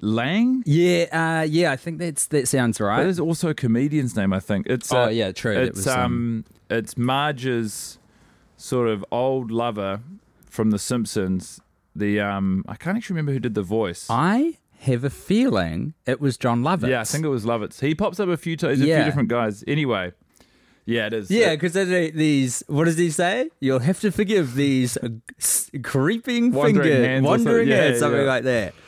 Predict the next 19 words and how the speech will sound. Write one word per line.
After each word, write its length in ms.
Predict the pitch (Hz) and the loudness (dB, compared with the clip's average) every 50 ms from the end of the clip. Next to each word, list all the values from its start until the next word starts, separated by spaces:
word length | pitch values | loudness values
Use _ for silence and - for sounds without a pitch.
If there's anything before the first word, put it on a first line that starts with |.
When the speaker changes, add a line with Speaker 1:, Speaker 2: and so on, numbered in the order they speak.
| - - - - - _ - | -20 -20 -20 -20 -20 _ -6
Speaker 1:
Yeah, 480 | - 107 110 113 113 107 104 95 92 101 - - - | -2 0 0 2 2 0 0 -2 -6 -8 -14 -16 -8
Speaker 2:
Lovitz 220 | 127 107 113 110 | -4 0 0 0
Speaker 1:
this 40 | 101 - | 2 0
is 120 | 170 123 | 0 0
Speaker 2:
from 100 | - 110 107 | 0 0 2
Way 60 | 113 | 2
to 40 | 117 127 | 2 2
Speaker 1:
great. 100 | 135 127 | 2 2
Speaker 2:
Go. 280 | 110 104 95 92 92 - _ _ _ | 2 2 2 0 -2 -6 _ _ _
Yeah, 260 | - 117 110 107 98 | -2 0 0 0 0
so 180 | 90 - - 117 | -2 -2 -2 0
that 220 | 110 127 131 127 - | 2 2 0 0 0
I 120 | 117 120 | -2 -4
got, 200 | 113 131 135 - | -2 -2 -2 -2
I 60 | - | -2
found 280 | 117 - - 139 131 131 | -4 -2 0 2 2 2
that 80 | 131 - | 2 2
in 100 | 110 107 | 0 0
Littleton. 720 | 104 110 123 120 - 143 127 120 - 98 78 57 - - | 2 2 0 2 2 0 0 0 0 -2 -2 -2 -4 -10